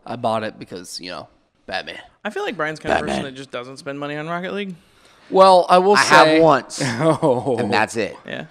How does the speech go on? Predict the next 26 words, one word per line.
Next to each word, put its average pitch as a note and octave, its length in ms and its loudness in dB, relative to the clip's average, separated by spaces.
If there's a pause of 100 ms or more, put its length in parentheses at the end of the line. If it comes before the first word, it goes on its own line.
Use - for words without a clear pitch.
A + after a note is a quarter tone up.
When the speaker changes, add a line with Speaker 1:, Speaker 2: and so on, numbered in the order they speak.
(160)
Speaker 3:
I C3 160 4
am F3 120 2
a G3 60 2
per-, F3 120 -2
I C#3 100 -4
don't F#3 160 -8
like F#3+ 160 -2
spending E3 260 -10
money D3+ 200 -8
on C3 180 -8
video B2+ 160 -8
games A#2 320 -12
and A2 300 -12
beside A2 480 -6
buying F#2+ 320 -4
them. D#2 240 -18 (100)
Speaker 2:
Yeah. - 200 -8 (180)
Speaker 3:
I A2 140 -4
hate B2 340 -8
buying, C3 320 -8
like, A#2 240 -10
I G2+ 60 -6
haven't C3 320 -8
bought, G#2+ 360 -4 (160)
uh, F#2 600 -8 (200)
the E2 320 -12